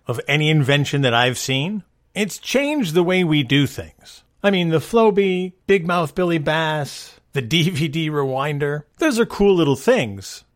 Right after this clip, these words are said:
or dopey little things, however you look at it. But they didn't have that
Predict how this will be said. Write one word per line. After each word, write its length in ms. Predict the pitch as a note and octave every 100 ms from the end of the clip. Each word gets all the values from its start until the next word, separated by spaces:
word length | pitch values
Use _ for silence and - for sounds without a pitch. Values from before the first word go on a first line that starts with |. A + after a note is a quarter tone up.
| -
or 160 | D#3
dopey 320 | G#2+ D#3+ F3+
little 280 | C#3 A2+ G2
things, 520 | F2+ F#2+ F2 C#3+ - _
however 320 | - G#2 A2
you 120 | A#2 A2
look 220 | B2 -
at 200 | E2+ -
it. 120 | - _ _
But 100 | F3+
they 120 | A3
didn't 260 | C#4+ D#4+ C4+
have 440 | D3+ F#3+ G3+ G3
that 340 | D#3+ D#3 D3+